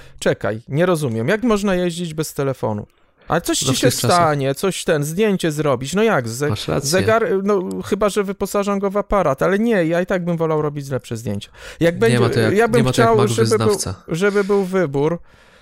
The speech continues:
Speaker 1: Nie no, ale to dla samego bezpieczeństwa, bo rozumiem, jak ktoś biega, to z iPhone'em sześć Plus, no to jak ja bie-, p-, popełniłem parę ra-, w zeszłym roku, zdarzyło, jak mi się, odparzyłem sobie cztery litery na rowerze i nie mogłem jeździć przez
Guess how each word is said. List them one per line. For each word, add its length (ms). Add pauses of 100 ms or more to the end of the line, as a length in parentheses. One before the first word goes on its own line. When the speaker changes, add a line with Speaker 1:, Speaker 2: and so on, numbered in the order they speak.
(320)
Speaker 1:
Nie 160
no, 60
ale 180
to 120
dla 140
samego 380
bezpieczeństwa, 480
bo 80
rozumiem, 400
jak 100
ktoś 240
biega, 440
to 120
z 40
iPhone'em 420
sześć 260
Plus, 400
no 100
to 240
jak 300
ja 180
bie-, 260 (220)
p-, 140 (220)
popełniłem 800
parę 240
ra-, 140
w 40
zeszłym 360
roku, 280
zdarzyło, 420
jak 200
mi 120
się, 360
odparzyłem 640
sobie 260
cztery 320
litery 360
na 120
rowerze 360
i 40
nie 100
mogłem 300
jeździć 320
przez 240